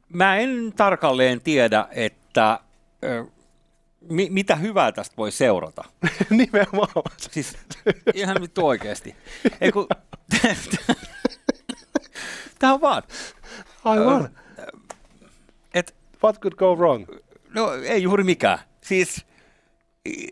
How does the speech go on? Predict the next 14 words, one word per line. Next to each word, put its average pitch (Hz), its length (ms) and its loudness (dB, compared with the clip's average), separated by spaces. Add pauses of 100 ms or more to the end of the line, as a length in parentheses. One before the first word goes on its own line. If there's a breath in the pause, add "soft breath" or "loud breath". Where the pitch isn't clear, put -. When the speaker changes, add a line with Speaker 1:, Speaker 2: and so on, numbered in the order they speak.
(160)
Speaker 1:
mä, 180 280 0 (200)
mä 185 180 0
en 190 60 0
tiedä, 196 180 2
mikä 190 300 0 (100)
voke-elin 143 1040 0
tulee 107 720 4 (320)
käsittelemään. 101 680 -2
Et - 240 -12
luodaanko 165 400 2
tässä 135 160 -6
joku 139 140 -6
sellainen 131 320 -4
intergalaktinen 104 1000 0